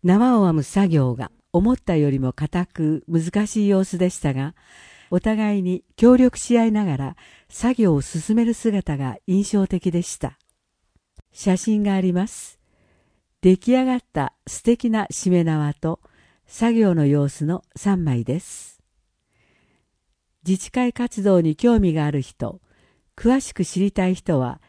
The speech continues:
地域コミュニティ課まで。問い合わせ、地域コミュニティ課、電話、市役所内線五百四十三。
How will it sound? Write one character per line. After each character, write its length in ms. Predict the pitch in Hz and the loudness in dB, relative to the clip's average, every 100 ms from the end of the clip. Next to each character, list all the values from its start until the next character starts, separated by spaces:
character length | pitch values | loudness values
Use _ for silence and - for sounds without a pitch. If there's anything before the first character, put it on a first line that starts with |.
| _ _ _ | _ _ _
地 280 | - 254 233 | -6 -2 -2
域 300 | - 156 139 | -2 -6 -6
コ 180 | - 175 | 0 2
ミ 100 | 196 | 2
ュ 20 | |
ニ 120 | 202 | 2
テ 120 | - | 0
ィ 120 | 190 | -4
課 160 | - 170 | -2 -4
ま 160 | 165 139 | -2 -4
で。 200 | 104 - _ _ _ _ _ _ _ _ _ _ | -6 -10 _ _ _ _ _ _ _ _ _ _
問 220 | - 196 196 | 0 4 4
い 80 | |
合 80 | 180 | 2
わ 100 | 175 | 0
せ、 320 | - 156 - - _ _ _ _ _ - | -4 -8 -10 -14 _ _ _ _ _ -8
地 240 | - 254 | 0 0
域 220 | - 160 | 0 -4
コ 140 | - 170 | 0 2
ミ 120 | 190 | 2
ュ 20 | |
ニ 120 | 190 | 0
テ 120 | - | 0
ィ 160 | 185 170 | -4 -4
課、 240 | - 147 - _ _ _ _ _ _ 147 | -8 -10 -12 _ _ _ _ _ _ 0
電 360 | 175 190 180 | 2 2 0
話、 200 | 180 160 - _ _ | -2 -4 -12 _ _
市 220 | - - | -20 -2
役 200 | 240 233 | -2 -2
所 280 | - 196 160 | -4 -2 0
内 260 | 151 156 160 | 0 -2 -4
線 360 | - 151 147 - _ - | -4 -6 -6 -10 _ -4
五 120 | 180 | 0
百 320 | 214 214 214 | 2 0 0
四 240 | 214 196 | 2 2
十 240 | 156 139 123 | 0 -2 -2
三。 400 | - 156 135 | -4 -6 -6